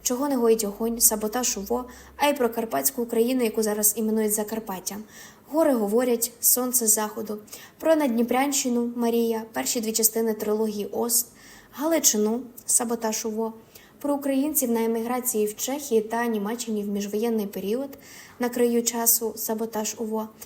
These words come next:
а також у Північній Америці в післявоєнний період, «На твердій землі» і третя частина трилогії «Ост».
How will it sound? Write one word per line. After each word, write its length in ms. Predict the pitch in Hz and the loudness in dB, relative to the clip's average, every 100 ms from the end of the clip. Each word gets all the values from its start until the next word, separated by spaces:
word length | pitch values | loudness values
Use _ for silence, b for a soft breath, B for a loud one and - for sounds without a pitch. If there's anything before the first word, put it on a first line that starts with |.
| B B | B B
а 80 | 277 | 0
також 320 | 339 330 269 | 2 2 0
у 40 | |
Північній 440 | 240 233 277 - 254 | 0 2 0 0 0
Америці 600 | 247 220 190 - - - - - - _ - | 0 0 0 0 -2 -6 -16 -20 -20 _ -20
в 140 | - | -4
післявоєнний 640 | 254 - 202 202 208 196 196 | 4 4 4 0 -2 -4 -4
період, 360 | 208 196 165 - - - - | -4 -4 -8 -18 -20 -20 -6
«На 140 | 226 214 | -2 -2
твердій 400 | 202 202 208 196 | -2 -2 0 -2
землі» 400 | 190 196 226 277 B B B | -2 -2 -4 -4 B B B
і 60 | 220 | -6
третя 300 | 202 196 208 | -4 -2 -2
частина 400 | 214 - 208 208 | -2 -2 -4 -6
трилогії 460 | - 202 202 202 | -6 -6 -6 -6
«Ост». 340 | 214 190 - | -6 -6 -6